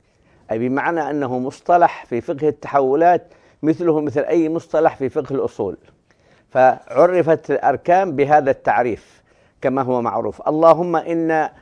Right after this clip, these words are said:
ال-، الأركان هذه تحتاج إلى فك للرمز، بمعنى أن نعرف ما وراء اللفظة، وهذا سيأتي معنا في الدرس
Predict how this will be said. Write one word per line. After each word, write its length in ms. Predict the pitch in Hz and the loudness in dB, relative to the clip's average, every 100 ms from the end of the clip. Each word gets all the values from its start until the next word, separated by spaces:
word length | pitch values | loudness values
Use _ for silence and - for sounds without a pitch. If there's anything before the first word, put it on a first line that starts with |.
| _ _ _ - | _ _ _ -6
ال-، 280 | 135 139 139 | -2 0 0
الأركان 800 | - 135 131 - 123 - 175 151 | -2 -2 -2 -2 -2 2 2 2
هذه 320 | 160 165 165 | 0 0 0
تحتاج 560 | 151 - - 160 151 147 | -2 -10 0 2 2 2
إلى 280 | 151 156 - - - - - | 4 4 2 -6 -14 -14 -8
فك 300 | - 160 139 | -6 -4 -2
للرمز، 680 | 127 135 139 107 82 _ - _ _ _ _ _ _ - | 0 2 0 -2 -10 _ -20 _ _ _ _ _ _ -8
بمعنى 380 | 113 123 135 139 127 | -6 -4 -4 -4 -4
أن 180 | 139 139 | -4 -2
نعرف 420 | 143 170 139 127 | 0 0 -2 -4
ما 220 | 143 160 | -2 0
وراء 340 | 147 147 160 | 2 2 2
اللفظة، 460 | 135 131 131 113 104 - _ _ _ - | 0 -2 -2 -2 -4 -6 _ _ _ -4
وهذا 240 | 120 139 | -2 0
سيأتي 400 | 135 160 147 143 | 0 0 0 -2
معنا 300 | 131 127 156 | -4 -4 -4
في 80 | - | -6
الدرس 580 | 117 131 160 - - | -4 -2 -2 -4 -14